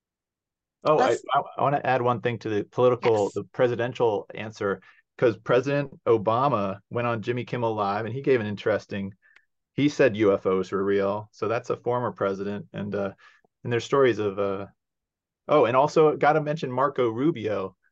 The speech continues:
Speaker 1: Marco Rubio has said some very, um, you know, s-, he takes this issue of whether there's something being hidden very seriously. And he was a presidential candidate last time around, so he might be again.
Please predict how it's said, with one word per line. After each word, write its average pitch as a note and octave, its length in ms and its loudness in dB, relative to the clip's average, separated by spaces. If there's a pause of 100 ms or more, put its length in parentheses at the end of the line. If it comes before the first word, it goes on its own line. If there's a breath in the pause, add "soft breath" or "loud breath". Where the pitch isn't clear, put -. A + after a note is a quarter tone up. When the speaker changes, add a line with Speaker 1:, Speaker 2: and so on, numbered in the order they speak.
(220)
Speaker 1:
Marco A2+ 280 0
Rubio A2+ 500 0
has G#2 180 -6
said G#2 220 -6
some A2 160 -8
very, G#2+ 400 0 (600 soft breath)
um, G2+ 540 -6 (720)
you G2+ 100 -8
know, G2+ 220 -6
s-, - 200 -14
he C3 200 0
takes - 380 -2
this - 280 -4 (140)
issue A2+ 360 0
of G2 160 2
whether A2 320 4
there's G#2 340 -2 (200)
something G#2 400 -4
being G2 220 -6
hidden G2+ 200 -4
very G2 200 0
seriously. G2 480 -2
And G2+ 80 -6
he C3 100 -4
was C3+ 140 -2
a G2+ 40 -4
presidential G#2+ 540 -2
candidate G2+ 480 -2
last G#2 340 -2
time G#2 200 -2
around, F2+ 320 -6
so F#2 100 -6
he A#2+ 140 -6
might A2 320 -2
be G2 320 -8
again. G2 420 -6